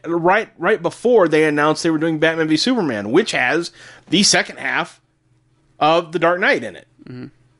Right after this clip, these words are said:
Speaker 1: I mean, it's the Batman Superman battle in the armor. That's the second half. That's a s-, that's act two and, or that's act three and four of The Dark Knight Returns.
Speaker 2: Mm-hmm.
Speaker 1: They still did Batman v Superman.
Speaker 2: I, I think it's, it's gonna, it has enough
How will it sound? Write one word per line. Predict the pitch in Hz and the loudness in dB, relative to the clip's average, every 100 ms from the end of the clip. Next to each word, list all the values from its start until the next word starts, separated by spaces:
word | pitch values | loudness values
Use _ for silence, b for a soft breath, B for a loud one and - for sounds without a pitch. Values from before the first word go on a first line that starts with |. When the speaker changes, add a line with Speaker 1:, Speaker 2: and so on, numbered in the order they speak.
| _ | _
Speaker 1:
I | 151 | 2
mean, | 170 | 2
it's | 170 | 2
the | - 165 | 2 0
Batman | 165 165 170 | 0 -2 -4
Superman | 165 175 170 160 | -2 -2 0 0
battle | 156 165 143 | 2 2 2
in | 143 | 0
the | 147 | 2
armor. | 143 139 107 78 _ | 2 0 -4 -12 _
That's | 123 131 | -2 -2
the | - | 0
second | 170 143 | -2 0
half. | 147 139 139 _ | -2 -2 -4 _
That's | 135 135 131 | -6 -6 -6
a | |
s-, | - - b b - | -10 -12 b b -4
that's | 143 | 0
act | 156 156 - | -2 -2 2
two | 190 185 | 4 4
and, | 175 | 2
or | 156 | 2
that's | 151 | 2
act | 165 160 | 2 -2
three | 170 196 | 0 0
and | 180 | 0
four | - 170 147 - | 2 4 2 0
of | 143 | -4
The | 139 | 0
Dark | 147 135 | 0 0
Knight | 131 | -2
Returns. | 123 139 107 76 - - - | -4 -6 -6 -10 -18 -18 -14
Speaker 2:
Mm-hmm. | 127 123 139 | -12 -12 -2
Speaker 1:
They | 139 | 0
still | - 175 | 4 2
did | 165 151 | 2 0
Batman | 156 156 | 0 0
v | 147 | 0
Superman. | 139 233 254 147 202 - b b b b b b _ _ _ _ _ _ _ _ b b b b b b b b - | 0 -2 -2 -4 -4 -8 b b b b b b _ _ _ _ _ _ _ _ b b b b b b b b -16
Speaker 2:
I, | 87 120 143 131 151 | -8 -2 0 2 2
I | |
think | 180 165 | 2 0
it's, | - - | -2 -4
it's | 135 - | -4 0
gonna, | 156 147 | 2 4
it | 143 | 4
has | 165 139 | 4 4
enough | 143 139 | 2 0